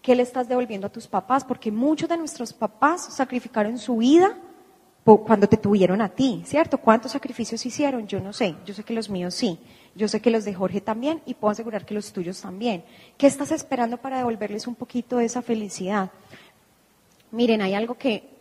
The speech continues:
a mí me marcó. Mi mamá es profesora y de alguna manera, eh, le fue bien en su carrera, eh,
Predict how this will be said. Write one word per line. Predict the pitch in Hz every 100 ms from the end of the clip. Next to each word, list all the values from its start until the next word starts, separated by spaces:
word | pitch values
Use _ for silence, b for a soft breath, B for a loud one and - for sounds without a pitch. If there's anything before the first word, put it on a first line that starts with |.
| -
a | 226
mí | 196
me | 208
marcó. | 240 - 202 208 - b b -
Mi |
mamá | 226 226
es |
profesora | 226 294 294 277 277 180 160 - _ _ _ _ _ _ _ _
y | 254
de | 262
alguna | 247 240
manera, | 254 220 226 - -
eh, | 233 220 202
le | 208
fue | 214 240
bien | 220 247 254
en | 262
su | 269
carrera, | - 220 208 185 220 - _ b b b b _
eh, | 214 214 208